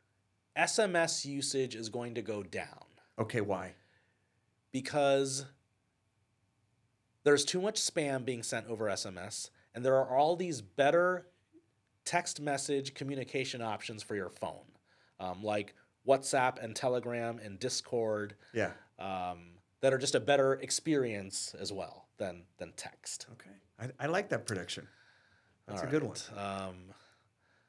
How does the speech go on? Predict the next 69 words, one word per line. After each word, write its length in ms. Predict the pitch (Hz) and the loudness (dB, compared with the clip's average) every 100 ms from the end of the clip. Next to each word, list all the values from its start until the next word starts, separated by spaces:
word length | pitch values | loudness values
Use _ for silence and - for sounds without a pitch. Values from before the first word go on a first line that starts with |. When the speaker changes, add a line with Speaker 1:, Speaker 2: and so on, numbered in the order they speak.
| _ _ 113 | _ _ -12
Speaker 1:
number 380 | 139 151 147 | -10 -2 -2
two. 680 | 143 - - - 151 104 82 - - - - - _ _ _ _ _ _ _ _ _ _ - | -2 -4 -6 -4 -2 -2 -4 -12 -18 -20 -20 -20 _ _ _ _ _ _ _ _ _ _ -16
Speaker 2:
Are 60 | 151 | -10
you 120 | 247 | -4
a 40 | |
big 180 | 196 160 | -2 0
Discord 400 | 160 151 180 156 | 0 0 -2 -2
user 500 | 120 139 139 170 160 110 | -2 -2 -2 -4 -6 -4
or 60 | |
no? 200 | 101 85 - _ _ - | -4 -4 -12 _ _ -4
Speaker 1:
No, 300 | 131 90 - | -2 -2 -6
I'm 60 | - | -12
not. 60 | - | -2
Speaker 2:
No, 100 | 113 | 0
I'm 160 | 113 | 2
not, 120 | 113 90 | 0 -2
I'm 80 | |
not 140 | 104 95 | -2 -2
either. 140 | 92 | -4
I 40 | 92 | -8
was 100 | 92 | -14
just 140 | 95 | -16
curious. 420 | - 92 92 90 _ _ _ _ _ _ _ - | -16 -18 -18 -20 _ _ _ _ _ _ _ -8
Speaker 1:
I'm 60 | 214 | 4
a 60 | |
big 140 | 202 208 | 6 8
WhatsApp 460 | 135 135 120 110 | 6 6 0 0
user, 260 | 120 110 113 | -2 -4 -4
but 180 | 123 127 | -2 2
Speaker 2:
You're 140 | 175 | 4
a 20 | |
Speaker 1:
even, 120 | 156 156 | 4 4
Speaker 2:
big 80 | 180 | 4
Speaker 1:
but 60 | |
even 140 | 220 190 | 6 4
Speaker 2:
WhatsApp 40 | |
guy. 380 | 147 175 175 147 | 4 4 4 4
Speaker 1:
WhatsApp 20 | |
has 260 | - 135 131 | 2 0 0
its 160 | 135 - | -2 -4
flaws 480 | 131 120 117 117 | 0 2 2 0
and 100 | 113 107 | -4 -8
quirks 500 | - 110 104 - - | -4 -2 -2 -4 2
Speaker 2:
They 100 | 165 | 4
Speaker 1:
ever 80 | 170 | 6
Speaker 2:
all 120 | 254 | 6
Speaker 1:
since 120 | 277 | 8
Speaker 2:
had 100 | 285 | 8
their 80 | 208 | 8
Speaker 1:
Facebook 40 | - | 8
Speaker 2:
flaws. 220 | 180 143 | 8 6
It's 80 | - | 4
Speaker 1:
bought 60 | |
Speaker 2:
not 80 | 202 | 2
Speaker 1:
it. 80 | - | 0
Speaker 2:
perfect. 420 | - 175 - 120 | 4 4 6 6
Speaker 1:
Yeah. 60 | 160 | 8
Speaker 2:
And 60 | 151 | 8
then 100 | 165 | 8
you're 100 | 151 | 10
on 60 | |
Speaker 1:
No 100 | 156 | 12
one 120 | 208 214 | 12 12
Speaker 2:
all 40 | |
these 40 | 220 | 12
Speaker 1:
has 100 | 202 | 12
the 40 | |
Speaker 2:
different 140 | 190 | 10
pla-, 80 | 185 | 10